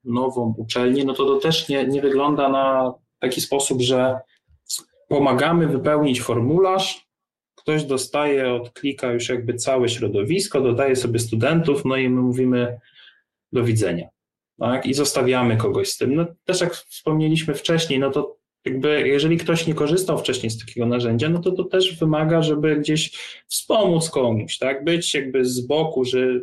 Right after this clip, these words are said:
no, ma ktoś tę osobę, do której może jakieś pytanie zadać, tak? "Nie wiem, jak to zrobić, gdzie mogę tego szukać", tak? Także tutaj też to wsparcie jest jak najbardziej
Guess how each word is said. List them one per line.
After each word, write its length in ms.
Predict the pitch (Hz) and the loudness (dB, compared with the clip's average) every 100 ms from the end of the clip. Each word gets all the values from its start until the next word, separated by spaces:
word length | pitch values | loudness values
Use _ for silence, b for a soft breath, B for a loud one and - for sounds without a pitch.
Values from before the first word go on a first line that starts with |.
| 139 | -6
no, 100 | 143 | -4
ma 140 | 160 | -4
ktoś 240 | - 151 | -4 -6
tę 100 | - | -4
osobę, 500 | 139 135 - 143 139 | -4 -2 -2 0 2
do 100 | 131 | 0
której 320 | 123 - 127 123 | 0 0 2 2
może 240 | 120 120 | 2 2
jakieś 260 | 113 113 - | 0 0 -2
pytanie 440 | 120 113 98 98 | -6 -4 -4 -4
zadać, 420 | 98 92 - - | -2 -4 -4 -6
tak? 180 | - - | -6 0
"Nie 120 | 175 | 4
wiem, 160 | 170 160 | 4 4
jak 160 | 147 | 2
to 120 | - 123 | 2 2
zrobić, 720 | 120 135 131 127 127 - B B B B _ _ - | 4 2 2 2 0 -2 B B B B _ _ -2
gdzie 240 | 113 127 | 2 4
mogę 280 | 127 123 123 | 2 2 2
tego 220 | 117 117 | 2 2
szukać", 400 | 120 120 - - | 2 0 0 -2
tak? 180 | 131 127 | -2 0
Także 200 | 139 135 | 0 0
tutaj 300 | 143 156 147 | 0 2 2
też 200 | 156 160 | 2 2
to 80 | 160 | 0
wsparcie 600 | 143 - 139 143 - 131 | -2 0 0 0 2 4
jest 200 | 131 135 | 4 2
jak 160 | 127 127 | -2 -2
najbardziej 720 | 120 123 123 123 123 120 | -2 -2 -2 2 2 2